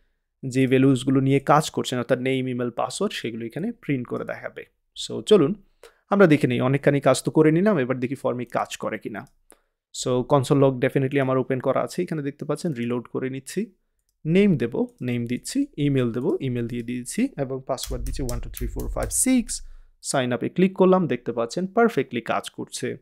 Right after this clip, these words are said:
তো আশা করি ফর্মিক নিয়ে কীভাবে কাজ করতে হয় সেটা নিশ্চয়ই এখান থেকে বুঝতে পেরেছেন। But একটা বিষয় খেয়াল করেছেন, সাইন আপ করার পর ফর্মটা রিসেট হচ্ছে না। কীভাবে ফর্মকে রিসেট করতে হয় সেটা এবার আমি আপনাদের দেখাতে চাচ্ছি।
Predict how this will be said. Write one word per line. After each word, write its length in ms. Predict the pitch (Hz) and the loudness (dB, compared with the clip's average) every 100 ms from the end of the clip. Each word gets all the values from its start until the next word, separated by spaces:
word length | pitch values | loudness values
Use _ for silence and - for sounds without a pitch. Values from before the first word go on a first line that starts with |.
| _ _ - _ _ _ | _ _ -20 _ _ _
তো 40 | 139 | 0
আশা 120 | 123 156 | 0 2
করি 120 | 151 151 | 2 6
ফর্মিক 320 | 143 143 185 180 | 6 8 6 4
নিয়ে 120 | 135 131 | 0 0
কীভাবে 220 | 123 127 131 | 0 0 0
কাজ 100 | 117 | -2
করতে 140 | 139 127 | -4 -6
হয় 80 | 143 | -6
সেটা 120 | 120 127 | -6 -6
নিশ্চয়ই 200 | 127 - | -6 -6
এখান 120 | 135 123 | -6 -6
থেকে 120 | 127 120 | -8 -8
বুঝতে 180 | - 135 | -10 -6
পেরেছেন। 320 | 123 135 220 269 _ _ _ _ - | -6 -4 -4 -6 _ _ _ _ -2
But 100 | 156 175 | 0 2
একটা 120 | 220 | 2
বিষয় 160 | 208 233 | 2 2
খেয়াল 160 | 214 190 190 | 2 2 2
করেছেন, 240 | 190 196 190 | 0 -2 0
সাইন 140 | 156 170 | 2 0
আপ 60 | 170 | 0
করার 160 | 180 175 | 0 2
পর 80 | 208 220 - | 0 0 2
ফর্মটা 300 | 160 165 185 123 | 2 4 2 2
রিসেট 320 | 139 170 120 - | 2 2 -2 -6
হচ্ছে 220 | 113 - - | -16 -18 -18
না। 60 | 117 - _ _ _ _ _ _ | -18 -20 _ _ _ _ _ _
কীভাবে 280 | 165 160 160 160 | 2 6 6 6
ফর্মকে 300 | 147 147 156 131 | 4 4 4 6
রিসেট 280 | 170 - 127 - | 4 4 0 -2
করতে 140 | 113 | -4
হয় 80 | - - | 0 2
সেটা 140 | 143 117 | 4 2
এবার 120 | 110 123 | -2 -6
আমি 80 | 123 | -10
আপনাদের 240 | 110 117 117 | -12 -12 -10
দেখাতে 240 | 110 117 120 | -10 -10 -10
চাচ্ছি। 280 | 117 - - | -12 -12 -14